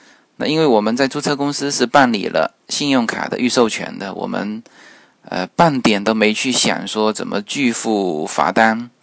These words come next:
那想的更多的是我们怎么样尽快的把这个罚单处理掉，因为我们第二天就要离开那个小镇。那交钱呢倒是很方便，在银行就可以办。那拿着这个罚单，交上现金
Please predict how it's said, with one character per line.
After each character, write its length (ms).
那 80
想 220
的 80
更 200
多 160
的 120
是 120
我 120
们 340
怎 160
么 140
样 180
尽 180
快 220
的 80
把 140
这 100
个 80
罚 140
单 120
处 160
理 140
掉， 300
因 120
为 80
我 100
们 220
第 140
二 100
天 240
就 100
要 140
离 180
开 220
那 100
个 120
小 180
镇。 320
那 40
交 200
钱 240
呢 120
倒 160
是 100
很 160
方 180
便， 280
在 220
银 220
行 240
就 140
可 160
以 220
办。 240
那 180
拿 260
着 140
这 160
个 260
罚 220
单， 380
交 180
上 180
现 220
金 340